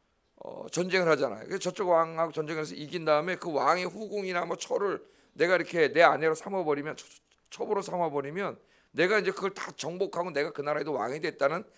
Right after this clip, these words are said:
하나의 고대 사회 표시예요. 표시.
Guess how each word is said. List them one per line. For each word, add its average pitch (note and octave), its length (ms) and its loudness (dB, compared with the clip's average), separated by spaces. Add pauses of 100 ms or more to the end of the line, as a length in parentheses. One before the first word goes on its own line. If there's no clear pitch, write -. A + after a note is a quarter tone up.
(120)
하나의 F3+ 240 0
고대 B2+ 260 0
사회 C#3+ 180 -2
표시예요. - 560 -8 (460)
표시. - 340 -14